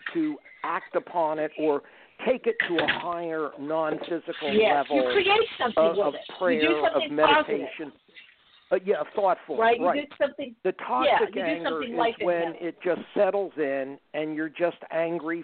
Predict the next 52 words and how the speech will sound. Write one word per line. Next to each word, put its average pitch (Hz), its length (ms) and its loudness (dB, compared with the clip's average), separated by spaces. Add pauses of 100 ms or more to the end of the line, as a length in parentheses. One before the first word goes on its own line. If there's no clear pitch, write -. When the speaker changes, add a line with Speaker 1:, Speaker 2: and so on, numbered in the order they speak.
Speaker 1:
for 165 240 -2
anger's 185 480 -4 (100)
sake 113 220 -4 (100)
because 139 380 -4
it's 139 120 -6 (140)
covering 160 480 0
up 170 140 2
Speaker 2:
Yes. 202 200 2
Speaker 1:
a 147 100 0
deep 139 220 -12
grief, 113 360 -6 (560)
usually. 135 680 -6
Speaker 2:
Yes, 165 340 -10 (100)
and 233 120 -2
a 240 40 2
lot 247 240 4
of - 80 6
Speaker 1:
And, 185 140 4
Speaker 2:
people 175 180 2
Speaker 1:
and 170 140 2
Speaker 2:
stay 277 80 -4 (100)
Speaker 1:
this - 40 0 (140)
Speaker 2:
stuck 269 280 -2
there, 190 240 -2
unfortunately. 170 880 -6 (1200)
Speaker 1:
That's 160 220 -2
because 196 460 -2
they're 180 160 0
afraid 156 360 -8
of 170 80 -4
their 175 180 -4
own 196 180 -4
Mars. 220 480 -2 (340)
They 170 140 -2
haven't 214 280 0
claimed 226 540 0
it. 143 140 -2
They 165 100 0
were 170 140 -2
told 180 340 -2
not 185 300 -2
to 208 60 0
be 185 200 -4
aggressive. 156 680 -2
They 156 100 2
were 156 100 -4
told 156 220 -4
to 151 80 -10
be 139 100 -6
good 160 240 0
little 143 220 0
boys 113 360 -6